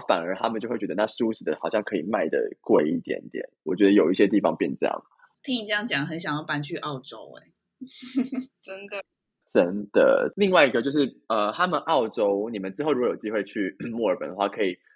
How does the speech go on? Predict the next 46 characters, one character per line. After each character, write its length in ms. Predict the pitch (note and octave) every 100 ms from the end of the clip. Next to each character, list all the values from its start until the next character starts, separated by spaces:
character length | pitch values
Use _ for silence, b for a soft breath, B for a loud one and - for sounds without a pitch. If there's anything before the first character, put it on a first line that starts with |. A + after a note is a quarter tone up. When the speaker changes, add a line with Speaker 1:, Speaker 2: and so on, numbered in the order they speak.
| b
Speaker 1:
他 120 | D#3
们 100 | D3+
有 160 | G#2 G2+
一 80 |
些 220 | C3 A#2+ G#2+ _
街， 360 | - F2+ E2+ -
比 80 | F#2+
如 60 |
说 120 | A2+
有 140 | C#3 C3+
点 180 | D#3 F#2
类 280 | C#3+ G#2+
似 220 | G2+ - A2
像 200 | A2+ G2+
台 280 | - E2+ F2+
北 180 | F2+
的 160 | C2+ A#1+
东 200 | F#2 F2+ F#2+
区 220 | - E2
吧， 120 | - - - _
或 100 | A#2+
者 80 | G2
是 100 | A2+
中 300 | G2 G#2+ F#2
山 240 | G2+ E2 F2
区， 280 | - D2
就 80 | -
是 80 | B2+
比 140 | B2
较 120 | G2 G#2
年 340 | G2+ D#2 F2
轻 340 | - G2 F2+ F#2
的 280 | D2 B1
一 60 | F2
些 240 | F#2 F2
新 320 | E2+ - A#2+ A#2+
发 220 | A2 G#2
展 220 | G2 F2
起 240 | - - B1+
来 180 | A1 C#2+
的 240 | C#2+ A1+
年 200 | F2+ D2+
轻 140 | D#2+ G2+
的 80 | D#2
区 200 | - F2
域。 260 | D#2+ D2+